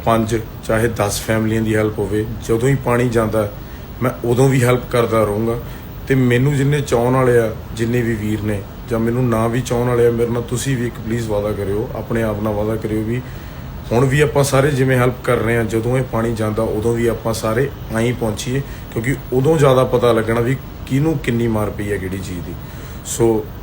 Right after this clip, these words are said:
ਅਸੀਂ ਵੀ ਲੱਗੇ ਹੋਏ ਆ, ਮੇਰੀ ਟੀਮ ਵੀ ਲੱਗੀ ਹੋਈ ਆ। ਮੇਰਾ ਬਹੁਤ ਦਿਲ ਕਰਦਾ ਸੀ ਮੈਂ ਬੋਲ ਕੇ ਪਾਵਾਂ ਸਿਰਫ ਅਵੇਅਰਨੈਸ ਲਈ, ਜੇ ਕੁਛ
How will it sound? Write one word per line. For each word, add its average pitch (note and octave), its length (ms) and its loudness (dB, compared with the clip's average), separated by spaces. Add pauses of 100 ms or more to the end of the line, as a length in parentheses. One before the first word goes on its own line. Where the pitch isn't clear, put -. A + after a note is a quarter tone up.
(680)
ਅਸੀਂ D3 220 2
ਵੀ D#3+ 100 2
ਲੱਗੇ D#3 300 4
ਹੋਏ D3 200 4
ਆ, D3+ 60 2
ਮੇਰੀ C#3 200 4
ਟੀਮ A#2 300 0
ਵੀ A#2 100 0
ਲੱਗੀ A#2+ 300 2
ਹੋਈ C3 180 2
ਆ। C3 140 0 (1800)
ਮੇਰਾ C3 200 4
ਬਹੁਤ C#3 280 6
ਦਿਲ C#3+ 140 4
ਕਰਦਾ A#2+ 300 4
ਸੀ B2+ 80 0
ਮੈਂ C3+ 120 4
ਬੋਲ A2 240 0
ਕੇ B2 160 -2
ਪਾਵਾਂ A2+ 320 0
ਸਿਰਫ A2+ 320 -4
ਅਵੇਅਰਨੈਸ A2 500 0
ਲਈ, A2+ 160 0 (600)
ਜੇ B2+ 100 0
ਕੁਛ A#2+ 200 0